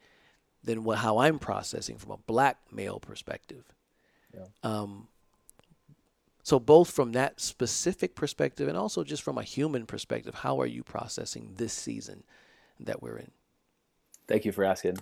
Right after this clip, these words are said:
Speaker 2: I think if more of us genuinely, earnestly ask that question to each other, we'd be better off just by having someone ask us the question. And so I hope that question is something that draws other people to turn to a neighbor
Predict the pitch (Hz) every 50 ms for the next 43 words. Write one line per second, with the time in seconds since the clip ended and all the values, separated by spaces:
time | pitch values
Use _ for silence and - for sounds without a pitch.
0 | - _ - 107 104 - 107 101 - - 98 92 - _ - - 98 98 98 98
1 | 92 92 92 - - - - _ _ _ _ _ _ _ - - 101 98 98 101
2 | 101 98 98 95 92 95 92 95 95 _ _ _ _ _ _ _ - - 110 104
3 | 104 95 - - 98 92 - 78 85 87 - - 87 78 - - 87 80 - -
4 | 87 80 78 - 80 80 80 - 87 85 85 80 78 - _ _ _ _ _ _
5 | _ _ _ _ _ _ _ _ - - 110 113 120 117 110 110 110 117 113 98
6 | 101 107 95 - - - - - 95 - - - 95 92 95 92 92 90 95 87
7 | - - 90 90 90 85 80 82 - - - 82 - - - - - 80 78 -
8 | - 76 76 78 78 - - 90 82 80 76 - - 95 - - 95 90 - -
9 | 80 78 - - 82 80 - - 73 80 - - - 82 78 - 82 82 82 82
10 | 80 - - 85 78 80 82 - 82 82 85 - - 78 - 78 73 - - _
11 | _ _ _ _ _ _ _ _ _ _ - 92 - - - 90 90 87 87 85
12 | 80 80 80 82 82 80 -